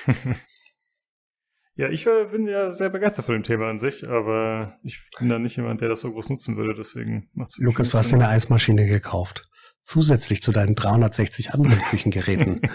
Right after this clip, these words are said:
Speaker 1: Ja,
Speaker 2: Das
Speaker 1: ist
Speaker 2: liegt
Speaker 1: doch
Speaker 2: nicht
Speaker 1: geil.
Speaker 2: daran, dass man, das liegt nicht daran, dass, sondern das liegt einfach daran, dass es ein technisches Gerät ist, das man irgendwie verwenden könnte.
Speaker 1: <laughs> Ja, es ist wichtig, dass es, äh, nur sehr einseitig gebraucht werden kann. Es darf nicht zu multifunktional sein, ja.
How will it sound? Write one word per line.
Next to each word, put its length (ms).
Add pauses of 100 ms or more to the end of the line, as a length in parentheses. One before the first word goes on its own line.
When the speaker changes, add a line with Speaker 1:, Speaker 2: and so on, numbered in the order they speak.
Speaker 1:
Ja, 320
Speaker 2:
Das 160
Speaker 1:
ist 60
Speaker 2:
liegt 180
Speaker 1:
doch 140
Speaker 2:
nicht 140
Speaker 1:
geil. 20
Speaker 2:
daran, 280
dass 160
man, 140
das 320
liegt 180
nicht 220
daran, 360
dass, 200
sondern 160
das 160
liegt 160
einfach 160
daran, 240
dass 100
es 100
ein 120
technisches 440
Gerät 360
ist, 200 (320)
das 160
man 140
irgendwie 560
verwenden 540
könnte. 320 (180)
Speaker 1:
<laughs> 1120
Ja, 80
es 160
ist 140
wichtig, 240
dass 180
es, 260
äh, 200
nur 220
sehr 200
einseitig 520
gebraucht 440
werden 240
kann. 380
Es 80
darf 240
nicht 160
zu 240
multifunktional 680
sein, 220
ja. 80